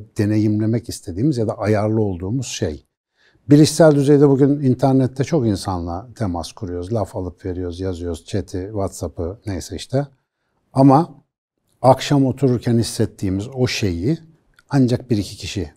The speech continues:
o da şanslıysak bizimle beraber hissedebiliyor. Ya da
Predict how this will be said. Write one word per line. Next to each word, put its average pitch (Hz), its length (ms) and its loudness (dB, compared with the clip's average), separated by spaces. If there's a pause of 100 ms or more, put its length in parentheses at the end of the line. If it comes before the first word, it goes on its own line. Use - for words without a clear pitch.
o 98 80 -8
da 98 60 -2
şanslıysak 95 640 -6
bizimle 92 320 -6
beraber 85 340 -4
hissedebiliyor. 80 580 -4
Ya 120 200 6
da 151 220 4